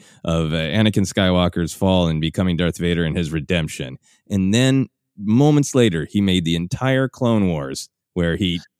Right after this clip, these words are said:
added all of this dimension to Anakin Skywalker. And that's the thing that makes me, uh, feel like even with big characters, when we know the end of their story, there's always room to spend more time with them and, and to add more nuance.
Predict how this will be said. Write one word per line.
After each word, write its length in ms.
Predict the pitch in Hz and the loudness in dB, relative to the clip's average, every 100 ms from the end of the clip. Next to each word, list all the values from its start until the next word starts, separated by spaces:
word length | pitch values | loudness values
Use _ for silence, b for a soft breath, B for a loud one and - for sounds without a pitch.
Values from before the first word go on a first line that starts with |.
| - | -4
added 340 | 98 85 80 - _ _ _ _ 143 | 0 0 -2 -8 _ _ _ _ -2
all 360 | 147 139 135 | 0 2 4
of 100 | 123 | 2
this 180 | 110 101 | 0 -2
dimension 460 | 110 101 92 101 92 | 0 0 0 -2 -2
to 40 | |
Anakin 360 | 82 90 85 85 | -2 -2 -2 -4
Skywalker. 640 | - 85 73 71 69 71 - b b | -4 -4 -4 -6 -8 -12 -18 b b
And 120 | - 156 | -2 0
that's 140 | 156 | 2
the 60 | 151 | 2
thing 160 | 143 | 4
that 120 | 113 101 | 4 2
makes 220 | 101 - | -2 0
me, 260 | 92 90 - _ | 0 0 -4 _
uh, 220 | 104 87 | -4 -2
feel 200 | 52 110 | -2 0
like 180 | 87 82 - - | 2 0 -6 -2
even 220 | 160 156 | 0 0
with 160 | 123 | 0
big 200 | 117 113 | 0 -2
characters, 420 | 98 95 87 - - | 0 -4 -2 -4 -2
when 100 | 92 | -2
we 100 | 92 | 0
know 100 | 90 | 0
the 120 | - 110 | -2 0
end 160 | 107 | 2
of 60 | 98 | 2
their 80 | 90 | 0
story, 400 | - 95 80 - _ _ | -2 -2 -2 -4 _ _
there's 140 | 107 107 - | -4 -4 0
always 340 | 143 127 104 | 4 4 4
room 180 | 92 90 | 2 -2
to 80 | 95 | -4
spend 300 | 90 92 85 | -4 -2 -2
more 140 | 82 80 | -2 -4
time 220 | 92 82 | -4 -4
with 100 | 80 | -4
them 120 | 82 | -4
and, 180 | 76 73 | -4 -6
and 120 | - 80 | -8 -8
to 80 | 71 | -8
add 160 | 76 71 | -8 -8
more 160 | 71 | -10
nuance. 440 | 69 67 58 - | -10 -14 -18 -20